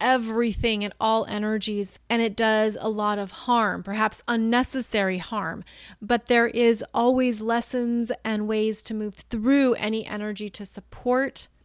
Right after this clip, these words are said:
what is being learned. So even if there's a strong energy signature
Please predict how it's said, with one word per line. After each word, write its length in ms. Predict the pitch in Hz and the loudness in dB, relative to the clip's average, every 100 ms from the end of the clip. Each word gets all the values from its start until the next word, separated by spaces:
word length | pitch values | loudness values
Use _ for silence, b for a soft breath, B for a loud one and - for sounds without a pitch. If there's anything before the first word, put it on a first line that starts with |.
| _ - | _ 2
what 200 | 240 247 | 4 4
is 200 | 220 196 | 0 0
being 340 | 214 202 190 | -2 -2 -2
learned. 540 | 196 208 233 294 277 - _ | -2 -2 -2 -4 -6 -14 _
So 240 | - 254 240 | -2 0 2
even 320 | 262 269 277 | 2 4 2
if 160 | 269 | 0
there's 260 | - 254 247 | 2 2 2
a 60 | 240 | -4
strong 460 | - 240 233 240 | -4 0 0 -2
energy 420 | - 226 247 233 | -2 0 0 -2
signature 800 | 226 - 226 240 233 - 226 214 | -4 -4 -2 -2 -4 -6 -4 -4